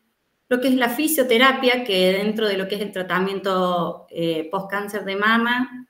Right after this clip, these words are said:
eh, se realiza poco, eh, está medio controvertido. Luego todo lo que tiene que ver con la kinesiterapia, que son estas técnicas manuales que podemos aplicar.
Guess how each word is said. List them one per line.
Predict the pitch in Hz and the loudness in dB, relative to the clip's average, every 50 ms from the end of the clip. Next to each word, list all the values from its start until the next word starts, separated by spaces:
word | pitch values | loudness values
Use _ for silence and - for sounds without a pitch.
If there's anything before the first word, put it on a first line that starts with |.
| _ _ | _ _
eh, | - 190 180 175 170 160 160 - | -4 -4 -2 -2 -2 -2 -4 -6
se | - - 208 190 190 | -4 -4 -4 -4 -2
realiza | 185 180 175 185 202 196 - 202 - - | -4 -2 -2 -2 -2 -2 -2 -2 -2 0
poco, | 277 294 294 285 294 - 254 254 262 262 254 - - _ _ _ _ _ _ _ _ _ _ _ _ _ _ _ | 2 2 2 2 2 2 2 2 2 0 -4 -10 -16 _ _ _ _ _ _ _ _ _ _ _ _ _ _ _
eh, | - 202 190 180 | -4 0 0 0
está | 170 175 185 214 | 0 2 2 4
medio | 214 208 214 220 208 214 | 4 6 4 4 4 2
controvertido. | 196 185 196 185 190 190 196 202 208 220 220 - 302 294 294 285 277 269 262 262 262 254 254 262 262 - - _ _ _ _ _ _ _ _ _ _ - _ _ _ _ _ _ _ _ _ _ _ _ _ _ - | 2 0 0 0 0 2 2 2 2 2 0 -2 0 2 2 4 4 4 4 4 4 2 0 -6 -10 -14 -18 _ _ _ _ _ _ _ _ _ _ -20 _ _ _ _ _ _ _ _ _ _ _ _ _ _ -20
Luego | 196 185 196 214 220 226 226 233 226 240 233 226 226 | -16 -6 0 4 6 6 6 6 6 4 4 4 2
todo | 226 220 220 220 | 0 0 0 2
lo | 220 214 208 | 2 0 0
que | 208 196 | -2 -2
tiene | 196 214 214 220 220 | 0 0 2 2 2
que | 185 185 | 0 0
ver | 180 208 226 220 - | 0 0 0 -2 -2
con | - 208 196 190 180 | -2 -2 0 0 0
la | 170 175 185 | -2 -2 -2
kinesiterapia, | - 262 269 262 254 247 254 - - 208 214 269 302 294 - 233 220 220 | -2 0 2 2 0 0 -4 -4 -2 0 2 2 2 2 2 0 -2 -2
que | 220 | -2
son | - - 196 190 190 | -6 -6 -4 -4 -4
estas | 180 180 180 180 170 170 165 - - - _ _ _ _ _ _ _ _ _ _ _ _ _ | -4 -4 -4 -6 -6 -6 -6 -10 -14 -18 _ _ _ _ _ _ _ _ _ _ _ _ _
técnicas | - 202 208 208 190 175 185 170 175 | -6 -4 -4 -4 -6 -6 -6 -6 -2
manuales | 175 170 165 175 208 262 294 294 269 240 226 233 | 0 0 0 2 2 2 2 4 2 2 0 -2
que | - 190 | -4 -6
podemos | 175 - 165 160 160 170 170 170 170 | -8 -6 -6 -4 -2 -2 -2 -2 -6
aplicar. | 170 170 - 220 247 247 - 294 349 381 - - - _ | -8 -6 -6 -6 -4 -2 -4 -4 -4 -4 -8 -12 -18 _